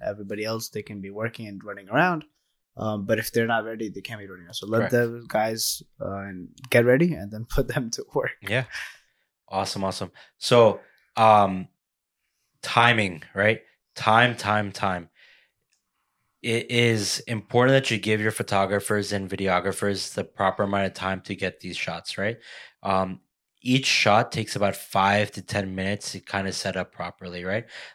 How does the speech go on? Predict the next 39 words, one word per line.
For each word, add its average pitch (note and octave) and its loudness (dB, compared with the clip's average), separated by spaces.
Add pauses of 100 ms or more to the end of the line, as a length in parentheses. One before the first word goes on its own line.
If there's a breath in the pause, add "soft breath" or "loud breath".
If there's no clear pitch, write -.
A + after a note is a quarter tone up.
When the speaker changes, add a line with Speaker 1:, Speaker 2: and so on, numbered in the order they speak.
Speaker 2:
Last G#2 2
thing A#2+ 0
we G#2+ 0
wanna G#2+ 2
do G2+ 0
is, G2 -2
you G2 -4
know, F#2+ 0
we're G2 0
already G2+ 2
on G2 0
a G2 -2
tight G2+ -4
timeline F#2 -4 (380 loud breath)
and F#2+ -2
everything's G#2 -2
running F#2+ 0
behind. F2+ -4 (320 soft breath)
And G2 -4
you F#2+ -4
tell G2+ 2
us, G2 -2
"Hey," G2+ 0
or G#2+ 0
the G2 -2
planner, A2 4
Sahaj, G#2+ 4
tells G#2+ 4
me, G2+ 0 (260 loud breath)
"Hey, A2+ 2
we A2 4
have A#2+ 6
fifteen A2+ 0
minutes G#2 0
to G#2 -4
do G2+ -2
bridal F#2+ 0
getting F2+ -6
readies." E2+ -6